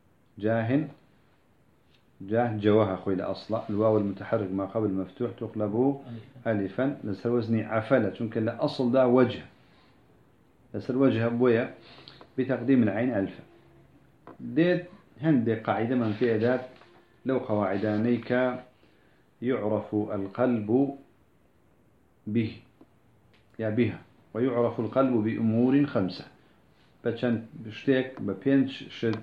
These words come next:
Speaker 1: ئەزانی لە کەلیمەدا کە چی ڕووی داوە. قەلب ڕووی داوە، کەلیمەیەک دێ ئەزانی قەلب ڕووی داوە لە حرفێک لە شوێنێک و چوو بە شوێنێکی تر، ئەسڵەکەی بەو شێوە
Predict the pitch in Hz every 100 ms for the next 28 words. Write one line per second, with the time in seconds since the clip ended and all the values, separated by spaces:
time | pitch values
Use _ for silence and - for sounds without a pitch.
0 | - 110 104 113 113 123 127 127 - -
1 | - _ - 107 - 107 113 127 120 120
2 | 120 123 117 - _ _ - - - 113
3 | 117 113 - - 127 101 95 90 85 80
4 | - - _ _ _ _ _ _ _ _
5 | - 131 135 123 113 117 107 95 101 -
6 | - - 107 107 120 113 104 120 131 113
7 | 98 104 104 135 - _ _ _ _ _
8 | _ - 123 107 110 107 113 113 135 -
9 | - _ _ _ _ - - 120 110 104
10 | 104 - 117 104 104 98 117 110 104 120
11 | 104 98 98 104 135 - 113 - 101 -
12 | 123 113 120 117 - 95 98